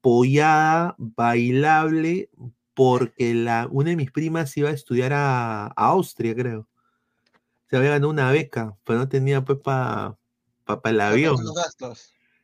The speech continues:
Speaker 1: Y puta, puta, que a to-, a todo dar, la ens-, las ensaladas que hacían deliciosas, el pollo, huevón, nunca he comido un pollo tan rico como el de pollo de la pollada, huevón.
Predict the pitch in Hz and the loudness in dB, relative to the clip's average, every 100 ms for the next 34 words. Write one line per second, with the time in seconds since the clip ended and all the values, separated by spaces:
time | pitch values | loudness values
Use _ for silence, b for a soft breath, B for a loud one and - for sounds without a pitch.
0 | _ 113 110 - 113 123 127 120 107 104 | _ -2 -2 2 6 8 6 4 0 -4
1 | 117 110 101 107 131 - 113 101 - 110 | -4 -4 -4 -6 -8 -6 -2 -2 0 2
2 | 110 104 95 98 98 98 98 104 98 - | 4 2 0 0 0 0 -2 -6 -8 -14
3 | 107 101 - 98 - 98 98 107 120 - | -10 -8 -8 -10 -6 -4 2 2 2 -6
4 | 95 - 120 127 110 101 - - - 131 | -8 -4 -2 -2 -4 -10 -18 -12 -8 -8
5 | 120 113 104 104 151 175 175 156 135 160 | -8 -8 -10 -4 2 6 6 8 6 6
6 | 151 165 214 208 180 170 190 180 147 180 | 2 -2 -2 -2 0 0 2 -2 0 4
7 | 175 180 196 233 156 160 147 170 165 170 | 4 4 0 0 -4 -6 -6 -6 -6 -6
8 | 151 127 110 - 123 131 131 - 95 82 | -4 -2 -2 -2 -4 -4 -4 -6 -4 -2
9 | 76 87 71 71 131 | -4 -8 -16 -18 -20